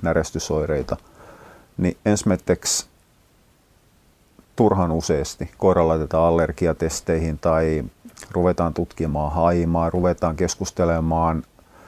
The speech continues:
I P D-ongelmasta, I B S:stä, ärtyneen suolen oireyhtymästä tai tulehduksellisesta tilasta.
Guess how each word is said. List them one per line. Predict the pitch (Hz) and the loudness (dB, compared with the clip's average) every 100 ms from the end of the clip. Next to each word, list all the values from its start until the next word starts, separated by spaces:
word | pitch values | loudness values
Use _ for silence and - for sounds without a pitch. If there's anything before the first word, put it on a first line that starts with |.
| - - | -20 -4
I | 95 90 | 2 2
P | - | 2
D-ongelmasta, | 90 87 90 87 85 85 - - - _ _ _ _ _ _ _ 107 98 90 87 85 82 - - 90 - | 2 2 4 4 4 2 -4 -20 -20 _ _ _ _ _ _ _ 2 2 4 2 2 0 -2 -2 -2 -2
I | 90 | 0
B | 87 90 85 | 2 2 2
S:stä, | - - - - - - - - _ _ _ 90 | 0 -4 -6 -10 -18 -20 -20 -20 _ _ _ 0
ärtyneen | 85 - 87 87 | 0 0 0 0
suolen | 90 87 | 2 4
oireyhtymästä | 87 87 82 82 - 87 - | 4 4 2 0 -2 -4 -2
tai | 90 82 | -2 0
tulehduksellisesta | 87 87 87 - 73 87 82 | 0 0 -2 -2 -2 -4 -6
tilasta. | - 85 80 - - | -2 0 0 -2 -18